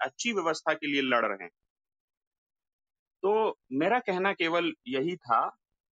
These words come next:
कि हम लोग निराशा न फैलाएं, मतलब हम जाने कि क्या संकट हैं, लेकिन उनसे निपटने के उपाय भी बहुत छोटे हैं। ऐसा नहीं है कि मैं कोई कल बहुत बड़ा आंदोलन कर दूंगा और बहुत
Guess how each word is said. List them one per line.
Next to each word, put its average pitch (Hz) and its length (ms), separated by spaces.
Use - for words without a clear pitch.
कि 202 120
हम 180 300
लोग 196 280
निराशा 165 720
न 147 160
फैलाएं, 127 540
मतलब 220 280
हम 180 160
जाने 180 500
कि 208 140
क्या 190 240
संकट 165 440
हैं, 160 200
लेकिन 185 340
उनसे 233 720
निपटने 170 520
के 277 100
उपाय 220 400
भी 320 100
बहुत 254 200
छोटे 175 260
हैं। 165 80
ऐसा 139 240
नहीं 247 140
है 262 80
कि 233 100
मैं 202 160
कोई 196 260
कल 185 200
बहुत 165 280
बड़ा 156 140
आंदोलन 165 440
कर 151 180
दूंगा 156 380
और 151 200
बहुत 147 140